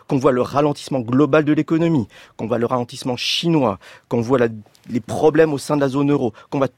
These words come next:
toute l'inquiétude économique qui émerge. Les gens, ils ont besoin de sécurité. Et c'est quoi la sécurité pour le marché financier ?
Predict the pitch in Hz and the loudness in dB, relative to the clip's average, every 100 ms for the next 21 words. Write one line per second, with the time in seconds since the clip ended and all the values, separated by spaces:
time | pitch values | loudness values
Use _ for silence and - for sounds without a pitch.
0 | - 247 226 160 151 - 139 - 127 131 | -6 -4 -2 0 0 0 -4 -2 -4 -4
1 | 139 131 135 135 - - - 117 117 120 | -2 0 0 -2 -4 -20 -10 -4 -2 -2
2 | 101 - - 135 135 190 120 131 123 160 | -4 -10 -6 -2 0 0 0 0 4 2
3 | 151 160 - 131 143 131 139 165 - - | 4 -2 -2 -8 -4 -4 -2 -2 -2 -2
4 | 156 - 185 175 143 151 156 151 135 123 | -2 0 0 -2 -2 0 0 0 0 -2
5 | 139 127 131 - - | -4 -4 -4 -2 -6